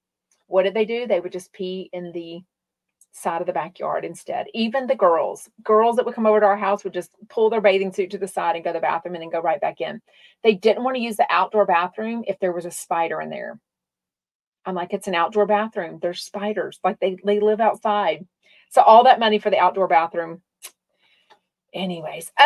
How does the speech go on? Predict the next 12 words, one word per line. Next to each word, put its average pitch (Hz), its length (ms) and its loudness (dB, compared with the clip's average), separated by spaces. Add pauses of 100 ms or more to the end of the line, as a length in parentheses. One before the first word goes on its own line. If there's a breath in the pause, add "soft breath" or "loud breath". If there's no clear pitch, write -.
okay, 320 320 8
we've 302 220 6
only 359 220 6
got 330 240 6
three 330 260 6
more 359 220 6
minutes. 359 340 -2
Oh 349 100 4
my 359 160 2
God. 330 480 6
Okay, 294 240 2
Luann 320 760 -2